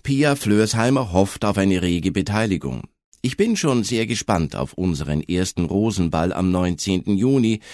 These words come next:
mit dem wir die Aktionswochen starten und der den passenden Bogen zu unserem unterhaltsamen Abschluss,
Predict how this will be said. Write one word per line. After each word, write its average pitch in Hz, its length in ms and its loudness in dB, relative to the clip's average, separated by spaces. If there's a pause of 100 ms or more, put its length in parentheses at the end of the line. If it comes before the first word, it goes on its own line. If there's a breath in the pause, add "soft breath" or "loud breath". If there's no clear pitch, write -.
(160 loud breath)
mit - 240 -4
dem 110 260 2
wir 113 180 2
die 104 180 -4
Aktionswochen 101 840 -2
starten 107 580 -2 (300 loud breath)
und 85 400 -2
der 95 420 2
den 107 320 0
passenden 139 560 0
Bogen 107 460 0
zu 107 160 -4
unserem 95 500 0
unterhaltsamen 87 800 -2
Abschluss, - 640 -4